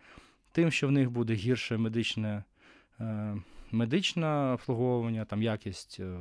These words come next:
гірша освіта. І, і також заплатять тим, що частина людей просто вийдуть, е, для того, щоб шукати долі, кращої долі в інших країнах. Тому оце н-,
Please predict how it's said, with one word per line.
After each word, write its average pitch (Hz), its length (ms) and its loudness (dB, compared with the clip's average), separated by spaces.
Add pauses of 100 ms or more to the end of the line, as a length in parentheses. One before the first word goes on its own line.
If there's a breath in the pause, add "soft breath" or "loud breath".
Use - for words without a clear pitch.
(140)
гірша 113 340 -2
освіта. 170 520 -4 (540 loud breath)
І, 220 280 -2 (440)
і 131 280 0
також 131 260 -2
заплатять 135 320 -2
тим, 165 180 0
що 131 360 0 (840 soft breath)
частина 143 400 2
людей 131 260 4
просто 123 520 0 (100)
вийдуть, 127 580 2 (460 loud breath)
е, 113 160 -2
для 107 80 -4
того, 123 180 -4
щоб - 100 -10
шукати 113 320 -2
долі, 110 340 -2 (500 loud breath)
кращої 117 420 -2
долі 110 200 0
в 98 60 -4
інших 104 260 -6
країнах. 113 420 -2 (200 loud breath)
Тому 170 340 4
оце 170 300 4
н-, - 60 2